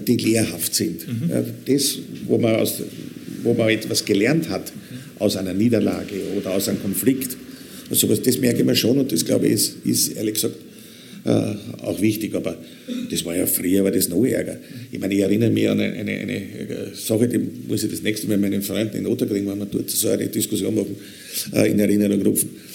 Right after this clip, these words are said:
Speaker 1: Äh, als plötzlich bei einem Kinderfreunde, v-, völlig, das ist eine liebe Organisation,
Speaker 2: <laughs>
Speaker 1: Kinderfreunde, äh, da plötzlich eine, äh, ein heftiger Streit ausgebrochen ist zwischen dem leider schon verstorbenen Hubert Pfoch, der Bezirksparteiobmann,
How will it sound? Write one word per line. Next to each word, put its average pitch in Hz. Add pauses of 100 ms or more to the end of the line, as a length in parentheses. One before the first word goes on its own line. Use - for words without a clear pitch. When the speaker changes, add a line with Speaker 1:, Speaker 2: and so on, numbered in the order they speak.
(240)
Speaker 1:
Äh, -
als -
plötzlich 113
bei 110
einem 101
Kinderfreunde, 98 (300)
v-, 123
völlig, 104
das 104
ist 98
eine 92
liebe 92
Organisation, 85
Speaker 2:
<laughs> 85
Speaker 1:
Kinderfreunde, 95 (520)
äh, 110
da 107
plötzlich 117
eine, 104 (460)
äh, -
ein -
heftiger 120
Streit 101
ausgebrochen 120
ist -
zwischen 107
dem - (100)
leider 95
schon 120
verstorbenen 107
Hubert 107
Pfoch, - (760)
der -
Bezirksparteiobmann, -